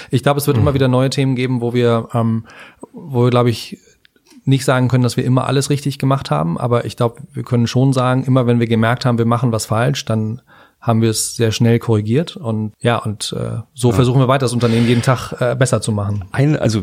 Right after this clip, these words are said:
Speaker 2: da gibt's viele Fragen dazu, äh, zu unternehmerischer Verantwortung, aber das
Speaker 1: Mhm.
Speaker 2: größte Thema bei Ihnen, was, was man, wenn man so das Archiv durchpflügt, ist ja wirklich,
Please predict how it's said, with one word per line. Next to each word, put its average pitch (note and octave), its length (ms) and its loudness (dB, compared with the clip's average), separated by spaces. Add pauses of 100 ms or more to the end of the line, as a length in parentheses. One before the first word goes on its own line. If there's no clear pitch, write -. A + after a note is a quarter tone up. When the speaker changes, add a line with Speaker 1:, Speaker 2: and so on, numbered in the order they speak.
(140)
Speaker 2:
da G#2+ 100 0
gibt's G#2+ 220 -6
viele C#3+ 240 2
Fragen G2+ 300 0
dazu, F#2+ 360 -4
äh, E2+ 640 -4
zu - 180 -12
unternehmerischer E2+ 680 -2
Verantwortung, F#2+ 500 -2
aber F#2 100 -2
das F#2+ 140 -2
Speaker 1:
Mhm. B2 60 2
Speaker 2:
größte A2 300 0
Thema G#2+ 300 2
bei F2+ 140 0
Ihnen, A#2 280 2
was, F#2+ 280 -2
was F2+ 180 -4
man, F2 140 0
wenn F2+ 100 0
man F2+ 140 0
so F#2 100 -4
das F2 180 -6
Archiv F#2 360 -4
durchpflügt, G2 560 -2
ist - 180 -6
ja E2+ 220 0
wirklich, B2 580 0